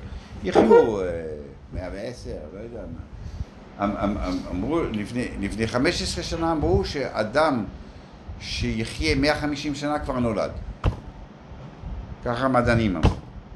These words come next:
אומרת ש-, ש-, שה-, הם מבינים שהשיפור של ה-, של הרפואה,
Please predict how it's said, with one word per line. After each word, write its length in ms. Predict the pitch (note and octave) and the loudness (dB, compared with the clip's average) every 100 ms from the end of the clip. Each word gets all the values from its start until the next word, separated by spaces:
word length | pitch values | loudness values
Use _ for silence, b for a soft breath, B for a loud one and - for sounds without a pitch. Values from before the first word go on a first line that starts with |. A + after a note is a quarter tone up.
| - - - - - - - C3+ | -10 -10 -12 -20 -20 -18 -8 -4
אומרת 120 | C3 | -4
ש-, 100 | C#3 C3+ | -2 -4
ש-, 140 | A#2+ C#3+ B2 F#2+ | -6 -6 -6 -6
שה-, 1000 | G#2+ C#3 C3 A#2 A2 G2+ F#2+ F#2+ F2+ A1 G2 G2 | -8 -4 0 4 4 4 0 -2 -2 -2 -4 -4
הם 100 | A2 | 0
מבינים 460 | A2 A2 C3 F#3 F#3+ | 2 4 4 4 2
שהשיפור 760 | - C#3+ A#2 - B2 G3 G3 | 0 0 0 0 -4 -2 -4
של 220 | - D3+ C3+ | -2 0 4
ה-, 320 | A#2+ A2 G#2+ | 4 4 0
של 240 | G2 A2+ G#2 | 0 0 0
הרפואה, 640 | G#2+ G#2+ - D3+ G3+ D3+ | -2 -2 -2 4 4 4